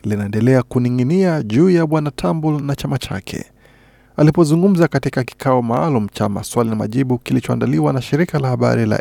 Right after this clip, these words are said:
A B C, Bwana Turnbull alisema watu ambao wanajibu hilo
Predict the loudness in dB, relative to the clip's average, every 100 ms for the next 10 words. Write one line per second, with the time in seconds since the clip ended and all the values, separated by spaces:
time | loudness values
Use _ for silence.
0 | -2 -4 -2 -6 -4 -4 -4 -10 _ _
1 | _ -10 -8 -4 -2 0 -2 -4 -12 -20
2 | -8 -4 0 2 2 0 -2 -4 0 0
3 | 0 -2 -2 -2 -2 -2 0 2 2 2